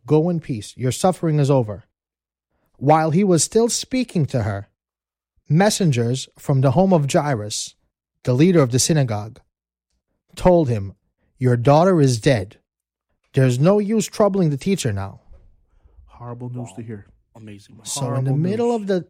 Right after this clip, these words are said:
Speaker 1: of the testimony, in the middle of the miracle, while Jairus got Jesus from one point of the town, brought him to the other point,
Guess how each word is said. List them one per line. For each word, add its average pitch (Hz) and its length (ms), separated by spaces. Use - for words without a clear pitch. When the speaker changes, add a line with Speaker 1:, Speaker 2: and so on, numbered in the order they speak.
Speaker 1:
of 139 180
the 151 100
testimony, 123 640
in 131 180
the 147 80
middle 208 380
of 185 120
the 190 80
miracle, 165 600
while 127 360
Jairus 175 680
got 190 300
Jesus 165 400
from 147 200
one 180 200
point 175 260
of 143 140
the 139 360
town, 113 420
brought 202 200
him 190 120
to 180 140
the 185 160
other 196 220
point, 113 460